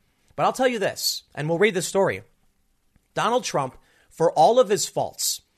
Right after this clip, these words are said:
for everything I don't like or disag-, uh, don't like about him or disagree with, is a legitimate president.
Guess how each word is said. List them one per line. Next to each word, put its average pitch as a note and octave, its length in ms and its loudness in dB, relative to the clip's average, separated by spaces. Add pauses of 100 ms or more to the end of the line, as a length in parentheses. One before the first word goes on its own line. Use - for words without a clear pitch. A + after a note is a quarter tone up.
for C3 160 -4
everything A3 500 0
I E3+ 220 -2
don't D3+ 320 -2
like C3+ 240 -4
or A#2+ 80 -2
disag-, A#2+ 340 -10
uh, A2 120 -6
don't C#3+ 180 -4
like E3 120 0
about D3+ 200 0
him C#3+ 80 -4
or C3+ 80 -2
disagree C3+ 400 -6
with, D#3 240 -2 (400)
is D#3+ 100 -2
a F3+ 60 2
legitimate D3 500 -4
president. A#2 480 -8